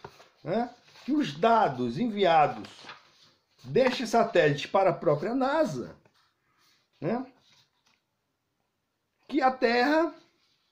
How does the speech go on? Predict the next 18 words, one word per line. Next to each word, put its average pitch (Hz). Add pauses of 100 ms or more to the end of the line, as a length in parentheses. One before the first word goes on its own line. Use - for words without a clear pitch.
(360)
é 208
uma 240 (380)
pera 165 (120)
e 139
não 220 (480)
o 143
formato 196
de 214
bola 175
de 196
futebol, 127
né? 127 (1080)
Bom, 147 (680)
daí 156
você 226
vê 175 (500)
a 160
incongruência 220